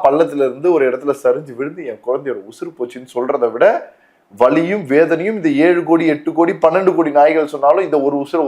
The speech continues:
திருப்பி கொடுக்க முடியாது, திருப்பி கொடுக்கவே முடியாது." எப்படி நீங்க ஒரு மனுஷனோட உசுரை கொடுப்பீங்க? இன்னைக்கு ஒரு குழந்தை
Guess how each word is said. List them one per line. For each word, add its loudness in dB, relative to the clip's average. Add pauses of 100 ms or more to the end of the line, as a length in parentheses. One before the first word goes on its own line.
(140)
திருப்பி -14
கொடுக்க -20
முடியாது, -20 (200)
திருப்பி -8
கொடுக்கவே 4
முடியாது." -4 (140)
எப்படி -2
நீங்க 2
ஒரு 2
மனுஷனோட 0
உசுரை 2
கொடுப்பீங்க? -6
இன்னைக்கு 0 (520)
ஒரு 4
குழந்தை 4